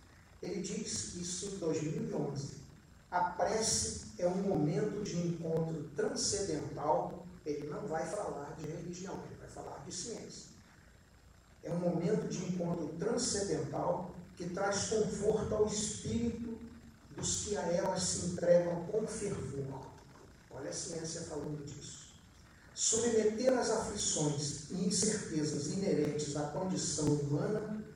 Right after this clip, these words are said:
aos desígnios de um ser dotado de infinita sabedoria, mesmo quando escreve por linhas tortas, tem o poder de conferir resignação e paz interior para um grande número de pessoas."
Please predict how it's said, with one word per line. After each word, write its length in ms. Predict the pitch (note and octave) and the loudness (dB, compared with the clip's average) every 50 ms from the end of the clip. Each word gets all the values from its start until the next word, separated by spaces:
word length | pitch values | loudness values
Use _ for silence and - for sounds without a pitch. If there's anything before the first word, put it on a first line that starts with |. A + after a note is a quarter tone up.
| - - - - - | -18 -18 -20 -18 -2
aos 280 | - D#3 E3 E3+ E3 - | 2 4 4 4 4 4
desígnios 720 | F3 E3+ E3+ - - - - - - - A3 G#3+ G3+ - | 2 4 4 4 2 2 0 0 0 0 0 0 0 0
de 80 | F3 F#3 | 0 2
um 80 | F3+ F3+ | 2 2
ser 340 | - - E3 E3+ D#3+ D3+ D3+ | 2 2 2 2 2 2 4
dotado 520 | D3+ D3 D#3 D#3+ - D3+ D#3 D3+ D#3 D3+ | 4 2 2 2 2 2 2 2 2 0
de 80 | D3 - E3 | -2 -2 -4
infinita 580 | D#3 - D#3+ D#3 C#3+ D3 E3+ F#3 G3+ F3+ - - | -4 -4 -4 -2 -2 0 0 2 2 2 0 0
sabedoria, 840 | - D#3 D3 C#3 D3 C#3+ C#3+ C3+ C3+ C#3 - - F#3 A3 G#3+ - - - - - - - - - - | 0 0 0 0 -2 -2 -4 -4 -4 -4 -4 -4 -4 -4 -4 -4 -6 -8 -10 -12 -14 -16 -18 -14 -4
mesmo 640 | D#3 D#3 E3+ A3 B3 C4 - - - A3+ A3 A3+ A#3 | 2 6 10 12 12 12 10 8 6 4 4 4 6
quando 280 | A3+ A3+ A3 A3 - | 8 8 8 8 6
escreve 640 | - - - - - F3+ F3+ F3+ F3+ F3 - E3+ - | 4 2 2 2 2 4 4 6 6 4 2 2 4
por 240 | - - - - - | 4 6 8 8 8
linhas 500 | - - - - G3+ - - - - - | 8 8 6 4 2 2 0 0 0 2
tortas, 680 | - - - - - - - - - - - - - - - - - - - - - - | 4 6 6 6 4 0 -2 -2 -4 -4 -4 -4 -6 -8 -12 -14 -16 -18 -20 -20 -10 -4
tem 280 | - G3+ G#3 G#3 A3 | -4 -2 -2 0 -2
o 40 | G#3+ | -2
poder 600 | - - G#3+ - - - - E3+ G3 F#3+ E3+ F#3+ | 2 4 4 4 4 2 0 2 2 2 2 2
de 140 | E3+ D#3 F3 | 0 0 0
conferir 640 | - F3 F3+ F3 - - D#3 D3 C#3+ D3 D3 D3 - - - - | 0 0 0 0 0 4 4 6 6 6 6 4 4 2 -2 0
resignação 1120 | - F#3+ A3 A3+ A3+ - - - - F3+ F3 D#3 D3 C#3+ - - - F#3+ F#3+ G3+ G#3 - - G#3+ - - - - - - - - | 6 6 8 8 8 6 4 2 2 2 2 0 0 0 2 2 4 4 4 4 4 2 0 -4 -4 -6 -8 -10 -14 -16 -10 -6
e 120 | G#3+ G#3 | -4 -4
paz 420 | - - G#3 - - F3+ F3+ F3+ | -4 -2 0 0 0 0 0 0
interior 560 | F3 - - F3+ E3+ D#3 C#3+ C#3 D3 D#3 - - - | 0 0 0 0 2 2 4 4 4 2 2 0 0
para 160 | D3+ D#3+ D#3 | 0 0 0
um 80 | D3+ D3 | 0 2
grande 380 | D3 D3 D#3 D#3+ - C#3 C3+ | 2 2 2 2 0 0 0
número 360 | C3 C#3+ C#3+ D3 C#3+ C#3+ C#3 | 0 2 2 2 2 2 0
de 140 | C#3 C#3+ - | 0 -2 -4
pessoas." 800 | - - C#3 B2 - - - A2+ G#2+ - - - - - - | -4 -4 -4 -4 -4 -6 -6 -8 -8 -8 -10 -10 -12 -12 -14